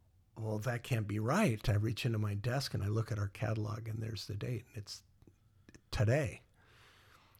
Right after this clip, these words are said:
So, um, I go, "Oh, Rose, let me just, uh, let me get something together for you on that, and I'll get it down to you in just a few minutes." And I hang up and I go, "Uh-oh,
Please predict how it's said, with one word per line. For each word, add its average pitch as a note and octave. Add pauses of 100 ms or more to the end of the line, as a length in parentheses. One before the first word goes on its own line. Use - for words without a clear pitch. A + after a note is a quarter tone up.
(160)
So, C3 (460)
um, A2+ (840)
I C3+
go, C3+
"Oh, F#3
Rose, D3+
let G3
me G3
just, F3
uh, C3+ (140)
let D#3
me E3
get D3+
something D3+
together A#2+
for A#2
you A#2+
on A2
that, A2
and -
I'll A2
get A2
it G#2+
down G2+
to -
you G#2+
in G2+
just -
a G#2
few G#2
minutes." G#2
And G#2+
I G2+
hang G#2
up G#2
and G#2+
I A2
go, G2+ (320)
"Uh-oh, G#2+